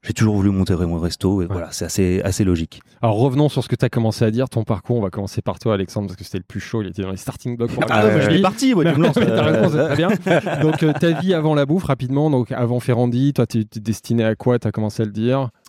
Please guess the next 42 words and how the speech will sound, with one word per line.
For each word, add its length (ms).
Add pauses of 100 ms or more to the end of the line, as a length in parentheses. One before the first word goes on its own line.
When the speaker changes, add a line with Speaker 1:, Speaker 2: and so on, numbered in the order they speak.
Speaker 1:
Euh, 380
Speaker 2:
Avant 160
la 260
restauration. 640 (400)
Speaker 1:
Avant 440
la 100
restauration, 1120 (120)
euh, 720 (160)
en 60
fait, 340 (120)
j-, 200
j'ai, 180
j'ai 140
fait, 240
j'ai 140
fait 200
un, 140
un, 340 (220)
une, 180
euh, 240 (400)
j'ai 140
fait 80
un 60
lycée 260
public, 560
euh, 360 (160)
avec 220
un 60
parcours 300
un 60
peu 120
classique, 580 (100)
euh, 720
un 60
peu, 380 (420)
un 80
peu 120
bourgeois. 340
Fallait 180
suivre 300
une 100
ligne. 240